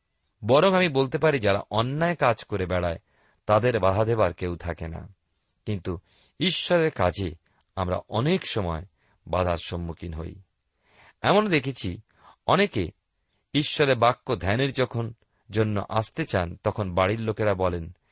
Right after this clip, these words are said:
"কেন ওখানে যাবে?" অথচ সেই যুবক বা যুবতী যদি সিনেমা দেখতে বা বাজে বন্ধুর সঙ্গে বেরিয়ে পড়ে,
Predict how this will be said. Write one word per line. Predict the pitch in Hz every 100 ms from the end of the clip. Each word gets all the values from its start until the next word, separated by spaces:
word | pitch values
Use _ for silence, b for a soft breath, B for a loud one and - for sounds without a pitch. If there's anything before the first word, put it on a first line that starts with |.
| _ -
"কেন | 156 180
ওখানে | 151 101 92
যাবে?" | 85 85 80 90 - B B B B
অথচ | 180 185
সেই | 185 - 180 214
যুবক | 160 175 175 147
বা | 131
যুবতী | 104 127 151 - 92 - b b b b
যদি | 135 135
সিনেমা | - 151 156 165
দেখতে | 151 - 143
বা | 113
বাজে | 90 104 113
বন্ধুর | 101 117 123 165
সঙ্গে | - 143 123 120 - _ -
বেরিয়ে | 92 107 131
পড়ে, | - 95 85